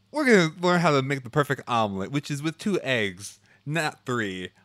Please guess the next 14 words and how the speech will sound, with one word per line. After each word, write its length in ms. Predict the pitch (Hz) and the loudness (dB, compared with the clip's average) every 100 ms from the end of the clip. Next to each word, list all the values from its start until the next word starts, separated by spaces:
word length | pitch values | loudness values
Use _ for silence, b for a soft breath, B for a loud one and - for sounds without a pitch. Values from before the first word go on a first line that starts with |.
| - | -6
A 40 | |
lot 180 | 262 240 | 0 0
of 60 | 214 | 0
people 220 | 180 160 | -2 -4
use 520 | 147 151 139 127 127 | -2 -2 -2 -4 -8
milk 260 | 135 143 - | -4 -2 -2
for 100 | 127 | 0
density, 680 | 127 113 117 104 101 98 101 - 113 110 | 0 0 -6 -6 -4 -4 -8 -16 -12 -2
but 340 | 143 135 123 | -2 -2 -4
that 260 | 165 165 - | -2 -2 -2
is 220 | 131 110 | -2 -2
a 100 | 107 | -4
mistake." 840 | 95 90 - - - 117 92 90 - - | -4 -8 -10 -16 -6 -4 -4 -10 -14 -6
And 360 | 147 131 135 | -4 -4 -10